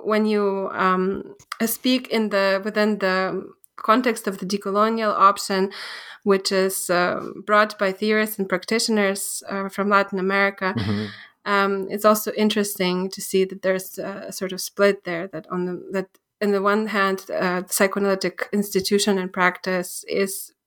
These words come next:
Speaker 1: rather, as far as I know, um, seen as, as colonizing. But
Speaker 2: Yeah.
Speaker 1: I, I do see, I do see, um, I do see that in your book, uh, psychoanalysis becomes a kind of tool for decolonization and anti-racist struggle. I mean, that's certainly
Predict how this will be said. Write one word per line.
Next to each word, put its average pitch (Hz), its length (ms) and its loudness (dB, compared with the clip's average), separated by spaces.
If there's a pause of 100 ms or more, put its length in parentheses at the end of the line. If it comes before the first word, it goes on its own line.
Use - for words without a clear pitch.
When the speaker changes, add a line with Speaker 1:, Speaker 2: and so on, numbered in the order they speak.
(120)
Speaker 1:
rather, 233 680 0
as 214 140 -8
far 269 160 2
as 226 160 2
I 185 100 0
know, 185 320 0 (260)
um, 190 320 2
seen 196 320 2
as, 185 220 -4
as - 420 -6
colonizing. 190 720 -2 (600)
But 185 380 2
Speaker 2:
Yeah. - 300 0 (160)
Speaker 1:
I, 196 60 4
I 220 40 4
do 233 220 2
see, 220 480 2
I 208 160 0
do 254 160 2
see, 226 400 0
um, 180 540 0
I 196 80 0
do 285 180 4
see 302 240 0
that 214 340 0
in 208 260 2
your 196 140 2
book, 214 500 -2
uh, 202 80 4
psychoanalysis 196 720 2
becomes 190 440 0
a 185 60 -2
kind 185 180 -4
of 185 100 -4
tool 190 260 4
for 175 340 -2
decolonization 190 800 0
and 175 120 0
anti-racist 190 760 -2
struggle. 196 480 0
I 190 60 -8
mean, 196 160 -2
that's 190 240 -10
certainly 190 540 -8